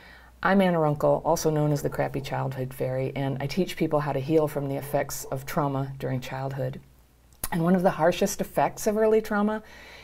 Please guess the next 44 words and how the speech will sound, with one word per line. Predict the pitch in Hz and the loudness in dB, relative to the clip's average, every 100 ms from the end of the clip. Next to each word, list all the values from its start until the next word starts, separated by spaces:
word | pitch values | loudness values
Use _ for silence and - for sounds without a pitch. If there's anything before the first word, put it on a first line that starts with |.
| - | -10
is | - 151 | -4 -2
the | 151 | 0
injury | 160 175 180 185 180 180 180 - | 4 4 6 6 6 4 0 -6
to | - | 2
our | 151 | 2
ability | 135 151 147 156 156 151 - | 4 4 4 4 2 0 -2
to | 143 | -8
connect | - 139 131 135 | -4 -2 -2 -4
with | 131 | -6
other | 131 131 | -6 -6
people. | - 131 135 131 135 - - - - - - | -8 -8 -8 -12 -14 -18 -20 -20 -20 -20 -10
It's | - | -2
like | 135 139 | -2 0
a | |
chronic | - - 180 175 - | -4 0 2 0 2
feeling | 165 156 147 | 2 4 2
that | 135 - | 0 0
love | 139 147 151 151 | 2 4 2 0
can't | - 151 - | -6 -6 -6
get | - 127 - | -6 -6 -2
in, | 147 135 131 139 | 0 0 -2 0
or | 143 139 135 135 - - - - - | 2 4 2 -2 -14 -20 -20 -20 -2
a | 156 | -2
scared | - - 170 170 | 0 4 6 6
reaction | 156 143 147 - 139 | 4 2 0 -2 -2
when | 139 139 | -2 2
love | 143 139 | 2 2
does | 156 170 | 4 4
show | - 143 131 | 4 2 2
up, | 127 | 0
or | - 139 135 | 0 2 2
a | |
set | - - 180 | 0 4 4
of | 156 | 4
defenses | 147 - 143 147 147 120 131 - - - | -2 -2 0 0 -2 -4 -6 -10 -16 -6
that | - 147 | -6 0
block | 147 151 143 143 | 4 4 2 -2
love | 131 135 135 - | -2 -2 -4 -12
from | - 147 135 | -10 -6 -2
ever | 139 135 | -2 0
showing | 131 127 131 | -2 -6 -6
up | 131 - | -10 -12
at | |
all. | - 127 | -14 -14